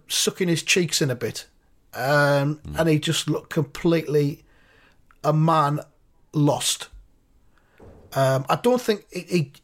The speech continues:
Speaker 1: he saved Hull when he was there for a bit. He had a good few months at Hull. He had a decent start at Watford,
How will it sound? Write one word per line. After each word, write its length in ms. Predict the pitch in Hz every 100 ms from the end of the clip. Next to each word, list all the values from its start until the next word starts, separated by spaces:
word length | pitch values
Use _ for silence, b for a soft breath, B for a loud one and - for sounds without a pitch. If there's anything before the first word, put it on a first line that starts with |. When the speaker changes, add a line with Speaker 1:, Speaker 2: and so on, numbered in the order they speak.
| 165
Speaker 1:
he 60 | 156
saved 420 | - - 226 220
Hull 380 | - 196 233 - -
when 140 | 165
he 80 | 175
was 140 | 165
there 180 | 175 170
for 180 | 160 160
a 60 | 135
bit. 280 | 170 175 151
He 80 | 156
had 120 | 151
a 40 |
good 240 | 147 190 170
few 240 | 185 175
months 280 | 160 170 -
at 120 | -
Hull. 280 | 156 151 151 B B -
He 80 |
had 100 | 175
a 40 | 156
decent 440 | - 233 - 190
start 320 | - 208 190
at 100 | 160
Watford, 580 | 151 175 - - 123 175